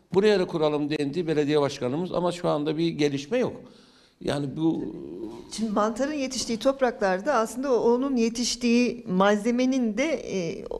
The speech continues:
Speaker 2: bulunması gerekiyor.
Speaker 1: Tabii,
Speaker 2: Yani üretilmesi
Speaker 1: tabii,
Speaker 2: gerekiyor,
Speaker 1: tabii.
Speaker 2: değil mi?
Speaker 1: E, mesela belediyemiz bize söyledi, "Yapalım." diye belediye başkanımız. E, kompost fabrikası buraya kurulsa bütün ilk önce zaten halkına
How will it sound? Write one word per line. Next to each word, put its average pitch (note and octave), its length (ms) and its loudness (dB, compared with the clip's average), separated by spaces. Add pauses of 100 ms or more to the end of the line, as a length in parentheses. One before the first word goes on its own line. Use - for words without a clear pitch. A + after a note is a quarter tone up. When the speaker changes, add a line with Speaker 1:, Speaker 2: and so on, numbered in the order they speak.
(160)
Speaker 2:
bulunması B3+ 500 2
gerekiyor. F#3 580 2
Speaker 1:
Tabii, F3 180 0
Speaker 2:
Yani F3 220 0
üretilmesi A3 480 4
Speaker 1:
tabii, - 120 -2
Speaker 2:
gerekiyor, E3+ 420 -6
Speaker 1:
tabii. B2+ 180 0
Speaker 2:
değil F3 220 4
mi? F#2+ 80 -10 (160)
Speaker 1:
E, C3+ 100 2
mesela D#3 400 4
belediyemiz E3 600 2
bize E3 360 0
söyledi, D3+ 360 -2
"Yapalım." D3+ 460 0
diye B2+ 220 2
belediye B2+ 320 2
başkanımız. C3 640 -4 (460)
E, G#2+ 460 -2 (340)
kompost D#3+ 420 0
fabrikası D3 440 -4
buraya D3+ 260 -2
kurulsa D3 340 -4
bütün E3+ 500 -4 (580)
ilk E3+ 260 0
önce B2+ 440 -2 (140)
zaten B2+ 340 -2
halkına C#3+ 640 -2